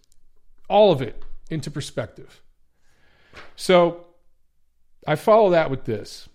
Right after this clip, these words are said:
Errol Spence, released from the hospital, of course you all know.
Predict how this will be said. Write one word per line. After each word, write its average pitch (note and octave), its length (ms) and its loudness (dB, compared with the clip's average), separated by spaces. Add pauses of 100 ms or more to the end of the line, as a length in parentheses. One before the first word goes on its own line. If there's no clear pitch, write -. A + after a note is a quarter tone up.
(240)
Errol G3 240 0
Spence, - 640 -6 (140)
released C#3 340 -4
from D#3+ 140 -6
the C#3+ 80 -4
hospital, C3 560 -6
of - 180 -14
course C#3+ 280 -6
you C#3 120 -2
all C#3 140 -2
know. C#3 360 -6